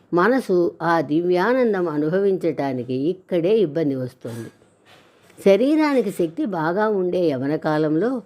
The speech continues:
మన మానసిక పరిస్థితి ప్రభు ధ్యాస నిలుపుకునేందుకు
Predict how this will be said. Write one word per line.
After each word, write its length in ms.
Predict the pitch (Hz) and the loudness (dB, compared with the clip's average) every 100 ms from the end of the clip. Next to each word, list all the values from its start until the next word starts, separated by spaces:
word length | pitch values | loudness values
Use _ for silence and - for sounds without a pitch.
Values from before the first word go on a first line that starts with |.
| _ _ _ 208 | _ _ _ -2
మన 120 | 214 | 0
మానసిక 560 | 190 180 208 208 214 180 | 2 2 0 -2 -2 -2
పరిస్థితి 600 | 175 165 160 156 196 202 | 0 -2 -2 -2 0 0
ప్రభు 360 | 160 151 175 | 0 0 -2
ధ్యాస 380 | 151 147 151 143 | 0 -2 -2 -2
నిలుపుకునేందుకు 1300 | 143 131 120 123 127 131 127 127 120 156 135 127 | -2 -2 -4 -8 -10 -6 -4 -4 -6 -6 -8 -8